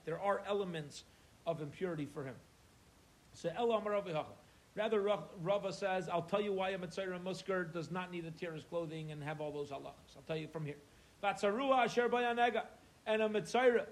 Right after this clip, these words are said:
that has a tzaras affliction, meaning, Misha Tzarasai Tluya Begava, on him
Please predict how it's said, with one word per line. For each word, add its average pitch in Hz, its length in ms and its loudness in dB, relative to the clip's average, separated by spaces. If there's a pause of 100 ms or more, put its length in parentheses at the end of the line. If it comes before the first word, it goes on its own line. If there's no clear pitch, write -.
(400)
that 196 200 0
has 214 580 4
a 233 260 4
tzaras 226 680 4
affliction, 240 640 2 (1200)
meaning, 226 420 -2 (480)
Misha 185 380 -4
Tzarasai 170 760 -2 (100)
Tluya 190 280 -4
Begava, 160 480 -2
on 226 180 2
him 277 360 4